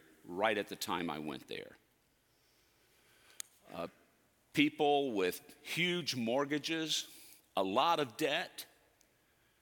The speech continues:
who now experienced a reduction in income, some even losing their jobs, were experiencing a high loss of, of stress. Well, there was a woman in our church who had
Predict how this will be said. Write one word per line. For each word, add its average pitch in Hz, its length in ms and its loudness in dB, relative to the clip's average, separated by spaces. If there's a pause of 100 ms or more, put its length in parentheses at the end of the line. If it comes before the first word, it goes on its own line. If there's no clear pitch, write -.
(120)
who 139 140 4
now 160 380 2
experienced 165 760 0
a 135 60 0
reduction 127 580 0
in 110 140 0
income, 160 580 -2
some 202 380 4
even 143 320 0
losing 143 420 2
their 107 160 0
jobs, 139 800 0 (1500)
were 120 100 2
experiencing 143 640 0
a 110 40 0
high 113 220 0
loss 107 400 0
of, 82 260 -6 (120)
of 80 120 -10
stress. - 720 -4 (1200)
Well, 131 100 0
there 208 140 6
was 170 120 4
a 156 60 4
woman 185 360 2
in 110 100 2
our 98 120 2
church - 680 0 (920)
who 160 140 6
had 147 380 4